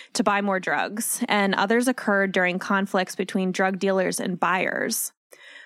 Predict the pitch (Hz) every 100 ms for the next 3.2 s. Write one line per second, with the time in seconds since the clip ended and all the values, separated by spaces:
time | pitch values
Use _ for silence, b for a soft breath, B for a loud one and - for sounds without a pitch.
0 | B - 202 226 233 262 240 214 214 220
1 | 214 202 226 214 180 175 180 185 - -
2 | 214 208 226 214 226 226 214 185 175 175
3 | 180